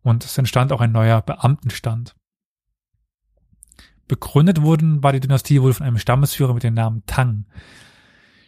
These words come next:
der sich gegen die zuvor herrschende Dynastie durchsetzte, wie immer die jetzt zu definieren sei,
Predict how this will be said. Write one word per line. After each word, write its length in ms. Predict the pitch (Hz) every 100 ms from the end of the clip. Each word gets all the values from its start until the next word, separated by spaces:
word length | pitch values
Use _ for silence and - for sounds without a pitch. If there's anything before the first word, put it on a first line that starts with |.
| _ _ -
der 160 | 139
sich 300 | 143 156 - 165
gegen 320 | 139 131 135
die 220 | 127 131 -
zuvor 440 | 120 - - 143
herrschende 460 | 135 151 160 - 156
Dynastie 400 | 151 143 - 135
durchsetzte, 680 | 143 127 117 - - 107 107
wie 160 | 139
immer 180 | 135 127
die 120 | 113
jetzt 400 | 113 107 - - -
zu 120 | -
definieren 480 | 117 107 113 120 113
sei, 320 | 107 101 101